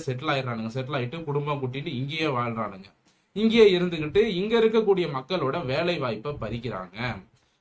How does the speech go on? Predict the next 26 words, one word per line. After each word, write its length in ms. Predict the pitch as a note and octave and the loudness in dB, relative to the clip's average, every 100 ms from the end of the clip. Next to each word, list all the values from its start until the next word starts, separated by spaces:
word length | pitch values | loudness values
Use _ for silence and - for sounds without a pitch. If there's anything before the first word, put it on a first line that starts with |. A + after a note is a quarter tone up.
| _ - | _ -6
இன்னும் 240 | F3 A#3 | 0 2
சொல்ல 260 | F#3 D#3 E3 | 2 2 0
போனா, 480 | C3+ A#2+ B2 D#3+ E3 | 0 0 2 2 0
இங்க 560 | B2+ F3 F3 F3 F#3 B2+ | -2 -2 0 0 0 0
பங்களாதேஷ்ல 640 | C#3 G3 F#3+ F3+ D#3 D3 | 0 2 2 0 -2 -4
இருந்து 220 | D3 D#3 | -2 -2
வந்த 280 | C3 A#2+ D3 | -2 -2 -2
அந்த 200 | C3 A#2+ | -2 -2
இளைஞர்கள் 760 | A2+ C#3+ E3 E3 C#3+ C#3+ D3+ | -2 0 0 0 -2 -2 -4
செய்யக்கூடிய 600 | D#3 B2+ D3 D3+ C3 B2+ A2 | -6 -6 -4 -4 -4 -2 -2
வேலை 460 | A#2 C#3+ D3 C3+ | -2 0 0 -2
என்பது 440 | A#2 A2+ G#2+ G2+ F3 | -2 -4 -4 -2 -2
இந்தியர்களுக்கு 800 | E3 F#3+ A#3 C4 A3+ G#3+ G3 G3+ | -2 -2 2 2 4 4 2 2
கிடைக்க 360 | F3 E3 D#3+ | 2 2 0
வேண்டிய 380 | C3+ B2+ B2 D3+ | 0 0 0 -2
வேலை. 400 | A2+ A2+ A#2 A2 _ _ _ | -2 -2 -4 -8 _ _ _
இன்னும் 220 | E3+ A#3 | 0 2
சொல்ல 260 | A3+ F3 D#3+ | 4 2 0
போனா, 280 | C#3+ D3+ G3+ | 0 0 0
இந்தியாவுல 880 | D3+ D#3 G3+ B3+ B3 A3 F#3+ E3+ A3 | -2 -2 0 2 6 6 4 2 4
ஆயிரத்தி 360 | F3 G3+ G3+ | 6 4 2
தொள்ளாயிரத்தி 300 | F#3+ F#3 E3+ | 0 0 -2
நாற்பத்தி 580 | D3 E3+ F#3 F#3+ E3 C#3+ | 0 0 0 -4 -6 -4
ஏழுல 400 | E3+ F#3+ F3+ E3 | 0 2 2 2
இருந்து 240 | E3 E3+ | 0 -2
இருக்கக்கூடிய 720 | D#3 D#3 C#3+ C#3 C3 C#3+ G3+ | -4 -4 -4 -4 -2 0 0